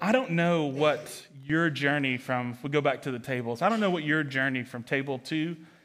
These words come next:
to table one looks like. I don't know you know, if there's some stuff that you feel like you can immediately get out of your house, if we were to do the work of repentance, if this room were to become a place of repentance, if we were to do that work, I don't know if there's some stuff that you can immediately be like, "I'm throwing that out, getting that out of my house."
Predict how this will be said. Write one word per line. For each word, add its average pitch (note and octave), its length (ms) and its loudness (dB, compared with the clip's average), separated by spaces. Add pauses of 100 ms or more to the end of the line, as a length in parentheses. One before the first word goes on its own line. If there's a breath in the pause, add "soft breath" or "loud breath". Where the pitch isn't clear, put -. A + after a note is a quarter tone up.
(300 loud breath)
to C#3 80 -8
table C#3 320 0
one B2+ 240 -2
looks A2+ 240 -6
like. G2 280 -12 (200)
I C#3+ 80 2
don't E3 180 0
know D#3+ 380 0 (520 loud breath)
you D3+ 60 2
know, D3 160 4
if - 120 -2
there's D3+ 260 4
some B2+ 120 -8
stuff D#3+ 340 2
that C3+ 80 -6
you C3 80 -2
feel D#3+ 140 0
like C#3+ 120 2
you D3 100 2
can C3+ 140 -6
immediately D3 460 0
get D#3 140 0
out D3 160 2
of C#3+ 40 0
your C3+ 100 0
house, C#3 320 0
if C3+ 80 -8
we D#3 60 -2
were C#3+ 100 -2
to C3 80 0
do C#3+ 180 2
the D3 80 2
work C#3+ 240 2
of B2 100 -4
repentance, C3 400 -6
if A#2+ 80 -14
this D3+ 220 -4
room D3 260 0
were C#3+ 80 -2
to B2 60 -6
become C3 240 -6
a A#2+ 40 -4
place C#3+ 300 -4
of A#2+ 80 -12
repentance, B2 380 -8
if - 720 -20
we E3 80 2
were D3 60 0
to B2+ 80 -4
do C#3 160 0
that C#3+ 180 4
work, C#3 180 0 (340 loud breath)
I D#3 80 6
don't E3+ 80 2
know E3 120 8
if C#3 60 -4
there's D3+ 200 4
some C3 100 -8
stuff D#3+ 280 0
that D3+ 60 -4
you C#3 80 0
can C3 120 -2
immediately D3 260 0
be - 0 -
like, B2+ 100 0
"I'm C3+ 80 -4
throwing D3+ 200 2
that C#3+ 140 2
out, G#2+ 260 -6
getting D3+ 160 -4
that C#3+ 120 6
out C#3+ 80 6
of C#3 60 -2
my C3+ 60 -4
house." C3 200 -6